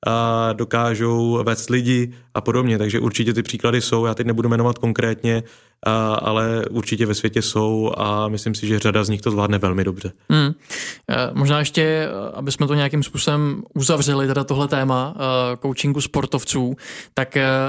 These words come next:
Speaker 2: co třeba jsou takový aktuální trendy toho, co by se mělo jim říkat, co by, co by, co funguje, řekněme? A co bude třeba fungovat i do budoucna, nebo s jakým trendem vy se setkáváte v tomhle směru?
Speaker 1: Já se setkávám, hodně se to objevuje, že i ty kluci si na to sami přichází,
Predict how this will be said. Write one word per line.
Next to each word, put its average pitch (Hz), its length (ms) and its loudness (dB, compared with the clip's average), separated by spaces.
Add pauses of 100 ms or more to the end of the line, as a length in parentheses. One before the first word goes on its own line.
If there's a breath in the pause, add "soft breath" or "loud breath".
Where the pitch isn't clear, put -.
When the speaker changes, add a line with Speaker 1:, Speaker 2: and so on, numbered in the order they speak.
(120)
Speaker 2:
co - 140 -8
třeba 214 340 2
jsou 180 160 0
takový 175 480 2
aktuální 151 560 0
trendy 143 420 0
toho, 139 580 0
co 139 840 0
by 139 120 -2
se 151 140 2
mělo 139 520 2
jim 139 160 0
říkat, 131 540 -2
co - 120 -4
by, 131 560 0 (380 loud breath)
co - 100 0
by, 151 140 4 (100)
co - 100 -2
funguje, 156 680 2
řekněme? 113 420 -4 (680 loud breath)
A - 60 -4
co - 80 2
bude 143 160 2
třeba 147 180 0
fungovat 147 320 2
i 151 60 2
do 147 60 2
budoucna, 131 400 0
nebo 110 360 -2
s - 140 0
jakým 139 240 0
trendem 135 280 2
vy 131 80 2
se - 100 0
setkáváte 127 540 -2
v - 60 -18
tomhle 113 180 -4
směru? 117 280 -6 (360)
Speaker 1:
Já 107 80 2
se - 120 0
setkávám, 139 460 0
hodně 135 220 0
se 143 100 0
to 143 140 2
objevuje, 131 360 2
že 127 100 0
i 127 100 0
ty 127 100 -2
kluci 127 260 -2
si 135 120 0
na 127 80 4
to 131 100 0
sami 131 260 2
přichází, 120 720 -2